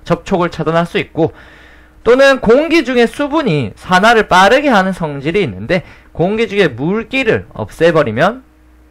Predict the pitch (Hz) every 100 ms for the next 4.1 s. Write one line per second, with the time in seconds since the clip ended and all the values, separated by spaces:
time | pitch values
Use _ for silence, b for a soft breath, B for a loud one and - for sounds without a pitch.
0 | _ _ - 160 151 160 98 - _ -
1 | 156 143 160 170 151 127 139 107 98 101
2 | - 101 - - - b b b b b
3 | b - - 294 302 247 190 180 175 160